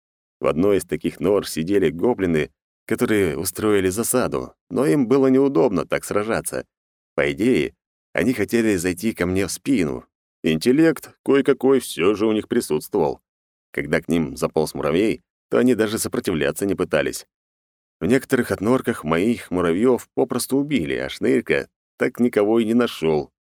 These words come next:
когда прибыл туда. Жаль, что он не может быть во всех местах одновременно.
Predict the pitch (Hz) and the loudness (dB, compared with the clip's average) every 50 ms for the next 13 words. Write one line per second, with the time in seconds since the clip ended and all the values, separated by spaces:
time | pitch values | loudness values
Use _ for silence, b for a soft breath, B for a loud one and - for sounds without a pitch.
0 | _ - - 80 78 76 73 - - 85 78 69 71 69 - - 73 71 71 67 | _ -4 -4 -2 0 -2 -2 -2 -2 -2 -2 -2 -4 -4 -4 -4 -4 -2 -2 -2
1 | 65 - _ _ _ _ _ _ _ _ _ _ _ _ _ _ - 85 87 147 | -4 -6 _ _ _ _ _ _ _ _ _ _ _ _ _ _ -8 -2 0 2
2 | 156 147 82 - - - 90 82 80 76 78 80 90 107 90 80 76 71 69 78 | 2 2 0 -2 -2 0 2 2 2 2 2 0 0 2 0 0 -2 -2 -2 -2
3 | 82 78 - - - 71 76 - - - 87 80 78 78 76 - - 73 - 76 | -2 -2 -4 -6 -8 -6 -6 -4 -4 -2 -2 -2 -2 -4 -4 -2 -2 -2 -2 -2
4 | 69 80 90 95 104 90 76 67 64 62 55 - | -2 -2 0 0 0 0 -2 -2 -4 -8 -10 -14